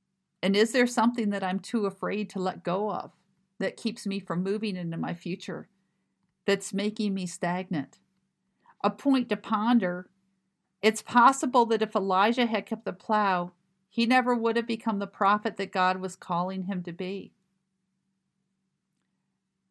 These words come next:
An example, and I've referenced this before, is the older generation of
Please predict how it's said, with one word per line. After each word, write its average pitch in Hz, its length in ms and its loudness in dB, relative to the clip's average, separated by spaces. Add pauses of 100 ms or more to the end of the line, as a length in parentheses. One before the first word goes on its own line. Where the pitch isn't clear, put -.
An 190 100 2
example, 202 720 2
and 180 100 0
I've 185 140 0
referenced 190 420 0
this 185 220 -6
before, 190 440 -2
is 190 120 -2
the 196 160 -6
older 196 280 2
generation 185 680 -2
of 180 120 -6